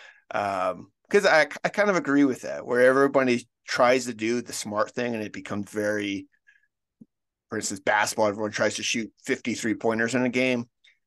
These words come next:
At some point, that's actually bad for the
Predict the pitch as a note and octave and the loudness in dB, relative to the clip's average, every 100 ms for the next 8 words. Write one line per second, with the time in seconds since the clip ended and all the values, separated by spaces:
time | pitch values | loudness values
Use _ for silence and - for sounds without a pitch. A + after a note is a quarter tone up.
0 | _ _ _ _ _ _ - B2+ - G3+ | _ _ _ _ _ _ -6 -2 0 0
1 | F#3 D#3+ D3 B2+ - _ _ _ _ _ | 2 2 4 2 -6 _ _ _ _ _
2 | _ _ _ _ _ _ B2 B2+ C3 A#2 | _ _ _ _ _ _ 0 0 0 -4
3 | - G#2+ - - F#2 G#2 A2+ - G2+ G2 | -4 -10 -10 -6 -4 -4 -4 -10 -10 -8
4 | G2 F2 | -8 -10